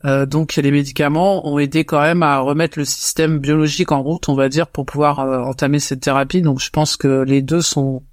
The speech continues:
sont souvent indissociables. Maintenant, on fait des, des médicaments, euh, très performants qui, euh,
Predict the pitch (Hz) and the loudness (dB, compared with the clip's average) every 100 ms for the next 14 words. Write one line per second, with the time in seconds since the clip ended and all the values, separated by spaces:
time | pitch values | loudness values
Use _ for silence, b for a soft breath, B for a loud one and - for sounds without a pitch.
0 | - - - - 135 - 151 156 156 147 | -20 -16 -10 -4 -2 0 0 2 4 2
1 | 143 - 139 - 165 156 135 143 139 127 | -2 -2 -2 0 0 0 0 0 -4 -4
2 | - 135 135 131 131 131 127 131 135 135 | -2 -2 0 0 -2 -6 -8 -4 -4 -6
3 | 135 143 139 143 143 135 131 139 b b | -4 0 0 0 0 0 -2 -6 b b
4 | b - 143 143 127 - 135 143 147 - | b -4 0 0 -2 0 2 2 -2 -6
5 | - 135 131 131 131 123 | -4 0 2 2 -2 -6